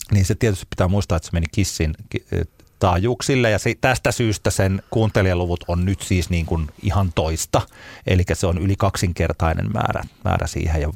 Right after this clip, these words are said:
varmaan se on niin kuin, jos ajattelee tämän rytmimusa, niin kuin Suomi Rap plus Basso yhteensä, niin on yli kolmesataatuhatta,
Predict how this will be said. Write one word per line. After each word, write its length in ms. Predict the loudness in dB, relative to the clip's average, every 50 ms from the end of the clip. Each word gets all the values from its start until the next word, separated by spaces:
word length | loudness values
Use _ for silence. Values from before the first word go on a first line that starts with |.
| -10 _ _ -4
varmaan 280 | -4 0 0 0 2
se 80 | 2 2
on 160 | 2 2 0
niin 80 | 0 0
kuin, 180 | -2 -2 -4 -6 -8 -16 -20 -20 -18 -8 -4 -2
jos 120 | 2 2
ajattelee 360 | 2 0 0 0 2 2 2
tämän 280 | 2 2 0 2 2 2
rytmimusa, 560 | 0 0 0 0 0 0 2 0 0 0 -2
niin 100 | -2 -2
kuin 160 | -2 -4 -4 -4
Suomi 320 | -2 0 0 0 2 2
Rap 160 | 0 0 -2 -2
plus 180 | -4 -4 -4 0 0
Basso 300 | 0 0 0 0 0 0
yhteensä, 520 | 0 0 -2 0 0 0 0 2 0 0
niin 140 | 0 0 -2
on 100 | -2 0
yli 120 | -2 -2 0
kolmesataatuhatta, 1000 | 2 2 2 2 0 0 -2 0 0 0 0 0 -2 -4 -4 -4 -4 -2 -4 -4